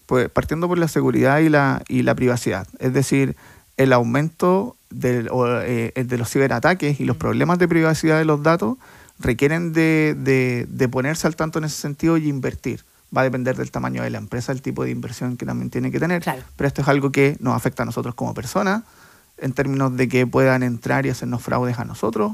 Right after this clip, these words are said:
Speaker 1: en nuestras cuentas, en nuestras redes sociales. Esto se extrapola al resto de las compañías o de organizaciones, independientemente de su tamaño.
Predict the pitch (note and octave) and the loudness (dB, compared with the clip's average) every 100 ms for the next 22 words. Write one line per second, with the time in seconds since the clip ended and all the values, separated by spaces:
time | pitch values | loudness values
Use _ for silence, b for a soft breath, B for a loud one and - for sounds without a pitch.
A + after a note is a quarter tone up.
0 | - B2 A2 - - D3 D3+ D3+ C#3+ D3 | -6 -6 -6 -8 -2 -2 -2 -4 -2 -2
1 | - A#2 A2+ - C3 B2 C3 D3 D3 D#3+ | -6 -8 -8 -6 -4 -4 -6 -4 -2 -2
2 | - B B B - C#3 C#3 C3+ F2 A#2+ | -6 B B B -6 -2 -2 -4 -4 -2
3 | G#3+ F3 C#3 - C3 B2+ B2+ C#3 C3 B2+ | 0 0 -6 -4 -2 -2 -4 -2 0 0
4 | B2 C3+ C3 B2+ C3+ C#3+ C#3+ C3 C3 C3 | -2 -4 -2 -2 0 0 0 0 0 0
5 | C3 B2+ - D3+ D3 D#3 - C3 B2+ A2+ | -2 -2 -4 -2 -2 -4 -4 -4 -4 -4
6 | B2 C#3+ C#3+ D3+ D3+ D#3+ D#3 D#3 - D3 | -4 -2 0 -2 -2 0 0 -2 -2 0
7 | E3 D3+ A#2 | 0 0 -4